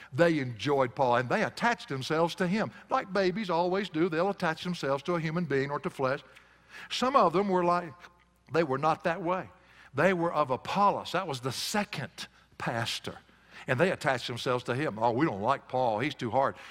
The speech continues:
We like Apollos. He's a whole lot sweeter." In verse four, "For when one says, 'I am of Paul,'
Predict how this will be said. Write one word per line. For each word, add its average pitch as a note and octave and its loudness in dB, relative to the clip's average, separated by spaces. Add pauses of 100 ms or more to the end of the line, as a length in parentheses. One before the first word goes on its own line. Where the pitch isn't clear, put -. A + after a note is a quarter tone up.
(120)
We D#3 2
like B2 4
Apollos. A#2 2
He's - 0
a A2+ -8
whole B2+ -2
lot A2+ -2
sweeter." C#3 -6 (600)
In A2+ -4
verse B2 4
four, C3 0 (540)
"For F3+ 6
when D#3+ 0
one G#3+ 4
says, A2 -2 (160)
'I B3+ 6
am C4 0
of B3 -2
Paul,' A#2+ 0